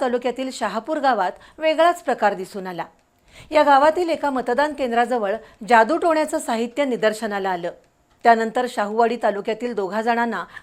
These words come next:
ग्रामस्थांनी पकडलं आणि पोलिसांच्या ताब्यात दिलं. याबाबत कोडोली पोलीस ठाण्यात दोन युवकांवर गुन्हा दाखल झालाय. सोमवारी सायंकाळी निवडणुकीचा जाहीर प्रचार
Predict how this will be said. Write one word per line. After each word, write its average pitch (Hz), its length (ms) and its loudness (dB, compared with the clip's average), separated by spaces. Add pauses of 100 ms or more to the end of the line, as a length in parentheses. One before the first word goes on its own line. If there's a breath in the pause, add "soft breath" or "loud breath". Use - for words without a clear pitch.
(100)
ग्रामस्थांनी 277 580 -2
पकडलं 254 560 -2 (200 loud breath)
आणि 233 160 0
पोलिसांच्या 254 640 -2
ताब्यात 196 340 0
दिलं. 175 200 -8 (720 soft breath)
याबाबत 311 360 8 (160)
कोडोली 262 300 4
पोलीस 247 400 -2
ठाण्यात 208 240 -4
दोन 247 300 0
युवकांवर 226 640 -2 (140)
गुन्हा 226 260 -4
दाखल 202 340 -4
झालाय. 180 340 -10 (1200)
सोमवारी 311 400 6
सायंकाळी 285 500 2
निवडणुकीचा 254 680 2
जाहीर 220 420 2
प्रचार 233 400 0